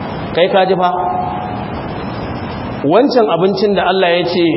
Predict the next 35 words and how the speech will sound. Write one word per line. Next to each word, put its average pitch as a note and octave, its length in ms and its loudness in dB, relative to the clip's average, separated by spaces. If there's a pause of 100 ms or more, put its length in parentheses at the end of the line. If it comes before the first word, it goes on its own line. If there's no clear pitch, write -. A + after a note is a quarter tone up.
(180)
"Wa D3+ 160 2
anzalna E3+ 640 2
alaikumul D#3+ 640 0
manna E3+ 400 2 (880)
wassalwa." C3+ 480 -2 (800)
Shi F3 160 0
yasa F#3 160 0
malamai D#3+ 320 0
suka F3 240 0
ce, D3+ 160 -2
dan F3+ 240 2
me E3+ 60 2
aka D#3+ 260 0
ce E3 160 -2
abinci D3 400 0
ɗaya C3+ 320 2
bayan D#3+ 240 2
an E3 160 2
can E3 160 0
an D#3 400 0
ci C#3+ 80 -2
abu C3 160 0
biyu? C3 240 2 (560)
Suka F3+ 240 0
ce E3+ 140 2 (100)
saboda F#3 320 2
dalili D3+ 480 2
guda C3 240 2
biyu. C3 240 2 (640)
Dalili F#3+ 400 2
na F3 80 2
farko, E3+ 480 0 (540)
idan F#3+ 260 2
zaka G#3+ 240 6
ci G3+ 80 0